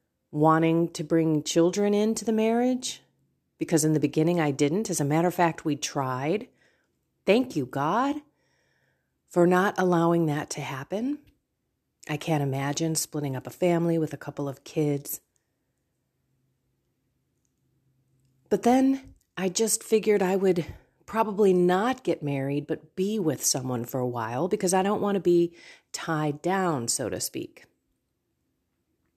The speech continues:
And that took a total different turn. If you read my book, you know I got married three more times.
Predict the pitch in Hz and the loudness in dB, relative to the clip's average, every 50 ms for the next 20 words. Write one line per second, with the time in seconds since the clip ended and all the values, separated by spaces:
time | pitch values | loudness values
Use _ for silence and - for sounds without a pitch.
0 | _ _ _ - 165 156 165 165 170 - - - 175 185 175 - - 175 156 156 | _ _ _ -6 -2 0 2 2 2 0 -2 -4 -2 -2 -2 0 2 4 4 4
1 | 151 151 151 143 - 151 147 - - 151 135 123 117 123 127 - 131 127 131 151 | 2 0 -2 -4 -4 -8 -10 -8 -8 -8 -6 -6 -6 -10 -10 -10 -8 -2 2 2
2 | 156 156 180 180 180 175 170 185 185 180 180 - - _ _ _ _ _ - - | 4 4 2 0 0 0 2 2 2 0 0 -6 -20 _ _ _ _ _ -20 -20
3 | - _ - 170 165 170 160 156 156 151 151 143 - 147 147 139 139 139 139 - | -20 _ -4 0 2 2 2 2 2 2 2 2 0 0 -2 -2 -2 -2 -4 -4
4 | - 214 277 311 311 277 233 202 180 170 - 180 147 139 131 127 127 127 131 131 | -2 2 4 4 4 4 4 2 0 0 0 0 -2 -2 -2 -4 -6 -6 -8 -8
5 | - | -10